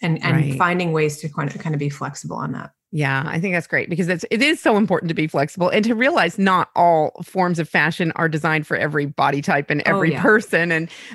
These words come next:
Speaker 2: um, you know, so, li-, what, what are some things that don't work for you? For example, you mentioned the, the dresses, and, or do you have any, like, things that are just crossed off your li-, like, for me, I,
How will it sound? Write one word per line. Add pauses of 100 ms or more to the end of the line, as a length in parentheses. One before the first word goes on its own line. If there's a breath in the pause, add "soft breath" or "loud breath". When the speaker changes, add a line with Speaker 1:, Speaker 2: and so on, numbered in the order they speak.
Speaker 2:
um,
you
know,
so,
li-, (180 loud breath)
what,
what
are
some
things
that
don't
work
for
you?
For
example,
you
mentioned
the,
the
dresses,
and, (240 loud breath)
or
do
you
have
any, (240)
like,
things
that
are
just
crossed
off
your
li-,
like,
for
me, (380)
I,